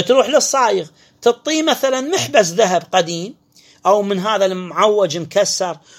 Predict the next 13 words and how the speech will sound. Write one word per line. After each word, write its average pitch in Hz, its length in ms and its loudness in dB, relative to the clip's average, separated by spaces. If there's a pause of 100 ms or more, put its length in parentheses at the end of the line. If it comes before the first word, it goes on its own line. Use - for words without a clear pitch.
(120)
وتقول 240 380 0
له: 285 80 4
"انطيني 285 360 -2
ذاك 285 320 2
المحبس 277 500 -4
أو 262 160 0
ذيك 269 260 -6
التراتشي 269 600 -4
أو 254 180 2
القلادة 269 480 -2
وانطيك 262 380 -6
فرق 226 320 0
بي-، 190 180 -4